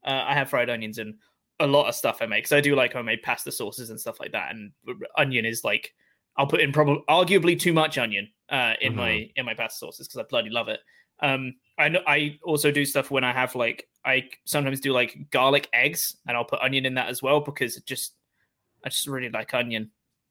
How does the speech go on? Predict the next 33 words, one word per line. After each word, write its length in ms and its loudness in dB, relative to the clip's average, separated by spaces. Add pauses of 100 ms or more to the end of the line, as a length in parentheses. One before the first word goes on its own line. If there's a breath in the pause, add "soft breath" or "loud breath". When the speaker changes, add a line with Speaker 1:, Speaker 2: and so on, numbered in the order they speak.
Speaker 1:
So 180 4
this 160 6
pizza 280 0
speaks 360 -2
to 60 -8
me 260 -4 (160)
on 100 -6
a 40 -10
spiritual 500 -2
level, 480 -4
and 100 0
I 140 2
really, 420 4
Speaker 2:
<laughs> 60 -12
Speaker 1:
I 60 2
really 420 4
like 220 4
the 80 -4
sound 340 0
of 80 -12
it, 200 -6
Ethan. 360 -10 (480 soft breath)
Um, 460 -4 (360)
big 140 2
fan 220 2
of 80 -4
beef 200 2
and 100 -10
paprika 480 -4
as 120 -8
well. 240 0 (560 loud breath)
Garlic 340 4
butter, 400 4